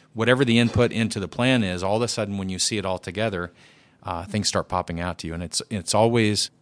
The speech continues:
it always either brings people, um, eh, clarity and it removes the, the fear and uncertainty.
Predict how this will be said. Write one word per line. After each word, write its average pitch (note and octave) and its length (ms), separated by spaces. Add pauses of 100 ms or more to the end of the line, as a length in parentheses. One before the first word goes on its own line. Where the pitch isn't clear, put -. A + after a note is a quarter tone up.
(140)
it A2+ 120
always A#2+ 440 (160)
either A2 280
brings G#2 380
people, F#2+ 640 (180)
um, F2 460 (440)
eh, A#2 120 (100)
clarity A2+ 600
and F#2 540
it G2 200
removes A2+ 400
the, G2 180
the E2 140
fear G#2 200
and G2 100
uncertainty. F2 680